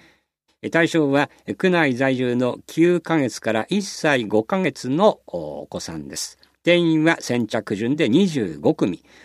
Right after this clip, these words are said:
申し込み開始日、六月二十七日水曜日です。会場、お申し込み、お問い合わせ先は、台東子ども家庭支援センター、ワクワク広場。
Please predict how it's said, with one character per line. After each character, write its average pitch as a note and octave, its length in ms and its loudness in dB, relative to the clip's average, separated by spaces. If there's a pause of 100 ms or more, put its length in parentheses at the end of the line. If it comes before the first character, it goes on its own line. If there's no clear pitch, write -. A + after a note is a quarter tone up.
(140)
申 G#3+ 160 2
し G#3+ 60 -4
込 G3+ 120 0
み F#3 100 0
開 E3+ 160 0
始 D3+ 160 -6
日、 - 180 -6
六 C#3 340 4
月 G3+ 300 0
二 G3+ 220 4
十 C3 400 4
七 G#2 300 -2
日 C3+ 460 2
水 B2 300 -2
曜 A2+ 200 2
日 F2+ 100 -2
で F#2+ 100 -2
す。 - 160 -8 (1160)
会 D#3 180 4
場、 C#3 200 4
お B2 120 6
申 C#3+ 160 6
し - 60 -2
込 C3+ 140 -2
み、 A#2 100 2
お G#2+ 40 0
問 G#2+ 220 2
い G2+ 60 2
合 G2+ 60 0
わ F2+ 60 -2
せ - 140 -8
先 G#2 300 -4
は、 D#3 160 2 (200)
台 F#3+ 200 2
東 F3 400 0
子 - 120 0
ど F#3+ 80 2
も G3+ 120 0
家 E3+ 160 -2
庭 E3 200 2
支 - 140 -4
援 D3 160 2
セ C#3 140 -2
ン G#2+ 100 0
タ D2+ 300 -6
ー、 F2 80 -6
ワ - 100 -4
ク G#3 100 -2
ワ G#3 140 4
ク D#3 160 -2
広 A#2+ 260 0
場。 - 120 -12